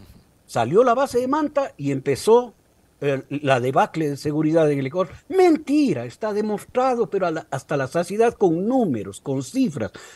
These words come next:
con demostraciones, eh, empíricas y con demostraciones, eh, científicas que no es así. Sin embargo, esa mentira perfectamente extendida en el Ecuador sigue siendo la vieja mentira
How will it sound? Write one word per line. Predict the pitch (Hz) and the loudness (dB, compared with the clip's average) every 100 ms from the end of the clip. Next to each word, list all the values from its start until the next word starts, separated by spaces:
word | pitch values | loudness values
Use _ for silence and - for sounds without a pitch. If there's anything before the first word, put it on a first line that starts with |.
| _ | _
con | 175 175 | 2 6
demostraciones, | 185 202 - 175 - 247 214 156 - _ _ | 4 2 -2 -4 2 4 4 0 -6 _ _
eh, | 160 185 190 | 0 0 2
empíricas | 185 185 277 262 202 151 | 0 0 -2 0 -2 -4
y | 143 | -4
con | 131 | -4
demostraciones, | 131 151 165 - 165 226 202 143 - _ | -4 -2 -4 -4 -4 -2 -2 -6 -12 _
eh, | 123 123 117 110 | -6 -6 -6 -8
científicas | - 202 190 359 330 240 196 131 | 0 0 2 2 2 2 -4 -2
que | 202 | -2
no | 247 | -2
es | 262 233 | -4 -6
así. | 233 302 233 - _ _ | -6 -4 -4 -6 _ _
Sin | - - 87 | -18 -10 -4
embargo, | 117 180 175 180 175 107 - 104 95 | 0 2 4 4 2 -2 -4 -20 -16
esa | 90 98 | -10 -8
mentira | 101 107 165 151 - _ _ _ - | -6 -6 0 0 0 _ _ _ -6
perfectamente | 95 87 - 247 - 165 196 185 156 | -6 -2 0 0 -2 -6 -4 -4 -6
extendida | 147 - 139 135 170 196 190 | -8 -4 -2 -2 -2 0 0
en | |
el | 202 | -2
Ecuador | 208 208 190 185 - _ _ | -4 -2 -2 -2 -6 _ _
sigue | - 269 247 | -4 -2 -2
siendo | - 262 208 175 185 - | -2 0 2 2 -4 -6
la | 98 85 | -12 -4
vieja | 139 190 | -2 -2
mentira | 202 220 196 196 208 | -2 -4 -2 0 0